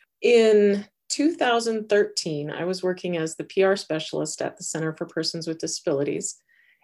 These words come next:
and got roped into a fundraising event, um, where my task was to create a vision for what a program like Aggies Elevated could become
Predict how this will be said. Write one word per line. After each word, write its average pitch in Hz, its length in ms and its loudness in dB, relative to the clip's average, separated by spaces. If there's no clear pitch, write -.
and 180 560 4
got 180 240 4
roped 226 420 4
into 202 360 4
a 180 80 0
fundraising 170 880 2
event, 139 520 -8
um, 170 640 2
where 180 440 0
my 165 180 0
task 240 540 -2
was 185 300 4
to 170 460 2
create 214 360 6
a 220 100 8
vision 170 480 4
for 160 220 0
what 160 260 2
a 151 60 -2
program 170 760 0
like 160 400 0
Aggies 147 360 2
Elevated 147 500 0
could 156 160 -6
become - 480 -10